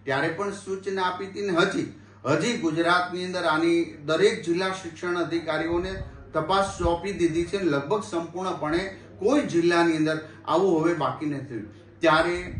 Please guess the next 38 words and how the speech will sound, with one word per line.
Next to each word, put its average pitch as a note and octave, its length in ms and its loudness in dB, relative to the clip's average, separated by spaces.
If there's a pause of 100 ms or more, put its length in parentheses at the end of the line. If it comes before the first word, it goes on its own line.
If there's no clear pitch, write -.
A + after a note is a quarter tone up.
(300)
હું E3+ 520 0
જ્યારે D3+ 360 -2
ઘણીવાર E3+ 540 4
એક G#3 200 6
શિક્ષક F#3+ 540 -4
ભૂલ F3+ 240 0
કરે F3 320 0
તો F#3+ 200 -2
હજારો E3 500 4
શિક્ષકો G3+ 640 -4
પર F3 180 -2 (360)
એની F#3+ 200 2
અસર G3 320 4
નહીં G3+ 260 2
થવી D3 200 0
જોઈએ. B2+ 220 -2 (320)
કારણ F3 220 4
કે G#3+ 100 -4
નાના E3 400 2
નાના E3+ 320 0
ગામોમાં D3+ 920 -2 (180)
આ E3+ 140 6
ગુરુજનો D3+ 600 0
ખૂબ D#4+ 360 0
સારી G#3+ 340 4
મહેનત F#3+ 380 2
કરી C#3 220 -2
રહ્યા A2+ 220 -6
છે. - 420 -12
એમને F3+ 240 2
પણ G3+ 160 -2
હું F3+ 240 2
અભિનંદન F#3+ 500 4
આપું C3+ 340 -2
છું. - 460 -2
અને F3+ 160 0
આવો G3+ 260 6
એકાલ A#3+ 480 6